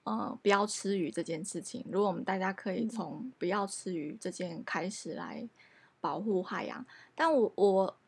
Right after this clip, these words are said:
Speaker 1: 我的想法是说，就是从以前到现在，呃，包括台湾这些海岛的国家嘛，就是有很多人的工作，他们是渔民。那海鲜是他们最容易，
Speaker 2: 是。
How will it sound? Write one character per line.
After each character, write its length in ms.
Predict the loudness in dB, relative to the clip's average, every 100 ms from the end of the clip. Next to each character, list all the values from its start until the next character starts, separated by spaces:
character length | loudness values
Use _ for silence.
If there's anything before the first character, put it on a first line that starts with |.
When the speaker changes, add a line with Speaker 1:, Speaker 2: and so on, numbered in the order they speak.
| -14 -14 2
Speaker 1:
我 80 | 6
的 80 | 8
想 180 | 8
法 160 | 10 10
是 120 | 8
说， 180 | 8 8
就 100 | 8
是 140 | 4
从 320 | 4 4 4 2
以 120 | 0
前 240 | 0 2 6
到 160 | 6
现 240 | 6 4 4
在， 380 | 6 6 2 -4 _ -20 _ -2
呃， 140 | 8
包 120 | 10
括 160 | 10 8
台 220 | 6 6
湾 180 | 6 4
这 80 | 2
些 140 | 2
海 180 | 2 0
岛 160 | -2
的 120 | -2 -4
国 240 | -2 -2
家 240 | 0 -2
嘛， 220 | -2 -4 -6 _ _ _ -10
就 120 | 2
是 160 | 4 8
有 120 | 8
很 220 | 8 6
多 200 | 8 10
人 240 | 8 6 2
的 320 | -2 -2 -2
工 260 | 0 2 2 -2 _
作， 240 | -2 2 2
他 140 | 2
们 100 | 0
是 220 | 2 0 0
渔 160 | -2 0
民。 360 | 0 0 -4 -10 -14 -20 -20 0
那 280 | 6 8 6
海 220 | 4 2
鲜 280 | 4 4 4
是 200 | 4 2
他 120 | 4
们 240 | 4 2 4
最 220 | 6 6
容 260 | 6 2
易， 320 | 2 4 2 -2
Speaker 2:
是。 160 | -10